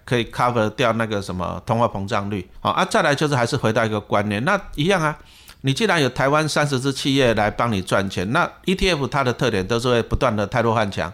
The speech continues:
好，你表现不行了就被踢出去了。所以你买一张零零八七八，就等于有三十家高股息的企业在帮你赚钱。那你很简单啊，你这样做就很简单。第一个，你就长期持有，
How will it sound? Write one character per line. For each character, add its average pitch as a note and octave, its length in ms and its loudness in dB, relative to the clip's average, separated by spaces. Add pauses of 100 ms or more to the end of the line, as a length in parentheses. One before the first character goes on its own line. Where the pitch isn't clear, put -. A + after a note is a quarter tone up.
(140)
好， A#2 140 2
你 C3 100 2
表 A2+ 140 2
现 D3 180 0
不 D3+ 80 0
行 B2+ 160 0
了 A2+ 100 2
就 A#2 140 0
被 A#2+ 140 2
踢 A#2+ 160 0
出 A2 120 0
去 G#2 200 0
了。 F#2+ 120 -2 (480)
所 - 160 -2
以 G#3 60 2
你 G#3 80 2
买 C3+ 160 2
一 C#3 40 2
张 D3+ 200 2
零 C3 120 2
零 B2 160 0
八 B2+ 200 2
七 B2+ 100 -2
八， A#2 160 2
就 C3 120 0
等 G2 140 0
于 G#2 100 0
有 F#2+ 120 0
三 C#3 380 0
十 A2+ 300 -2
家 A#2+ 360 0
高 C3 160 0
股 G#2 160 -4
息 G2+ 140 -4
的 G2+ 120 0
企 A#2+ 200 -4
业 A2 160 2
在 B2 100 0
帮 C#3+ 240 0
你 A#2+ 80 2
赚 B2+ 180 0
钱。 G#2+ 220 0 (640)
那 E3 140 0
你 A#2 200 0
很 A#2+ 160 -2
简 A#2+ 180 0
单 A2+ 160 0
啊， G#2 120 2
你 A2 140 0
这 D3 100 0
样 C#3 100 2
做 C3 120 0
就 B2 100 2
很 G#2 100 0
简 G#2+ 80 0
单。 G#2+ 120 2
第 D3+ 120 0
一 C#3+ 40 0
个， C#3 80 2
你 G2+ 100 -2
就 A#2+ 100 -2
长 G2+ 180 -4
期 G#2 100 -4
持 F#2+ 200 -4
有， F#2 120 -4